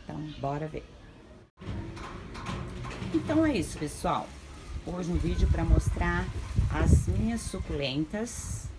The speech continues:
aqui do jardim de casa, de tons escuros. Eu fui convidada pela Rutinha, Prof. Rutinha.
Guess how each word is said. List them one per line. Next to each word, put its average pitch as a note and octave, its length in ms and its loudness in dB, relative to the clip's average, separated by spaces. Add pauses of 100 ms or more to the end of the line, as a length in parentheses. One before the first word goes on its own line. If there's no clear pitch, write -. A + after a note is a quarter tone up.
(240)
aqui - 300 -8
do D#3 140 -4
jardim C3+ 440 0
de A2+ 120 -8
casa, F3+ 560 -2 (1160)
de E3+ 100 -10 (140)
tons A3 480 2
escuros. - 460 -2 (2250)
Eu C#4+ 160 4
fui A#3 300 8
convidada E3 880 4
pela D#3 420 0 (420)
Rutinha, G3+ 680 0 (760)
Prof. E3 460 -4 (180)
Rutinha. A3 600 0